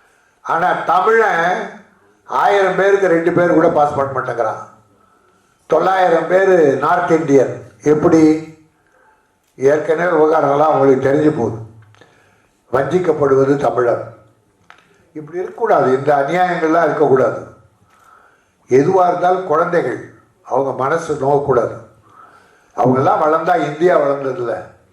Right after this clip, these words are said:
ஐயா, வாய்கழியே பேசுறோம், என்னென்னமோ பேசுறோம்.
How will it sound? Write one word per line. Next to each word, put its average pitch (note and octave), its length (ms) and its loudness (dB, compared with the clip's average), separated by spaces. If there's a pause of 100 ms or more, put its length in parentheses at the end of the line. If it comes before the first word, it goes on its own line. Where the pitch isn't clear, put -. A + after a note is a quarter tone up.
(960)
ஐயா, B2 280 0
வாய்கழியே E3 560 2
பேசுறோம், C#3 520 2
என்னென்னமோ D3+ 520 -2
பேசுறோம். A#2+ 540 -4